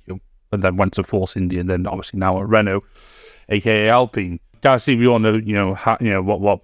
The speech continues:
happened with him. You know, came in midway through twenty seventeen and, you know, all the rest of it, took the scenic route, ended up at the same team. So it's, you know, it, they're, they're good drivers. Do I think either of them could, like, really sort of, like,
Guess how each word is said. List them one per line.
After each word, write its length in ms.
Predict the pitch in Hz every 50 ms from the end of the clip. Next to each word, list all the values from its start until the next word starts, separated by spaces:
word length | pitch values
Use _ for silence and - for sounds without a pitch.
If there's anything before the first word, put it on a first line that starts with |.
| -
happened 360 | 92 101 104 101 - - 101 -
with 140 | 98 95 -
him. 220 | 120 117 107 101
You 80 | 98 95
know, 140 | 90 92
came 240 | 80 - - 101 90
in 80 | 87 90
midway 220 | 92 87 - 101
through 140 | - - 90
twenty 180 | - - 98 92
seventeen 600 | - - 92 90 92 - - - 104 95 90 85
and, 220 | 82 82 - -
you 80 | 90 85
know, 80 | 80 -
all 100 | - 92
the 80 | 92 90
rest 260 | 90 87 - - -
of 80 | 92
it, 180 | 92 92 85 -
took 160 | - 123 -
the 60 | 110
scenic 400 | - - 120 101 90 87 - -
route, 200 | 107 101 101 - - -
ended 240 | 104 101 98 107 101
up 140 | 95 - -
at 100 | 113 -
the 60 | -
same 240 | - 113 110 110 104
team. 280 | - 156 135 104 95 _ _ - _ -
So 520 | - - - 180 151 143 143 143 139 - - -
it's, 400 | 160 156 - - - - - 123 101 - - _ _ _ - - - - 78 - -
you 120 | 147 135
know, 80 | 127 117
it, 380 | 107 120 127 - - 135 123 _ _ _ _ _ _ _ - _ _ -
they're, 440 | 139 170 165 147 - - 120 143 - -
they're 220 | - 170 160 139 - - _ _ -
good 240 | 185 190 190 170 - - - -
drivers. 460 | - - 151 151 135 117 107 98 - _ _ _ _ _ - _ _ _ _ _ _ _ - _ _ -
Do 240 | 143 151 143 151
I 80 | 165 170
think 340 | - - 170 165 147 - -
either 240 | 151 147 131 139 139
of 80 | 113
them 220 | 139 131 127 131 120
could, 200 | - 135 110 -
like, 140 | 117 107 92
really 520 | 92 98 98 107 107 110 110 110 107 113 107
sort 200 | - - 117 117
of, 140 | 101 -
like, 280 | - 110 104 90 - -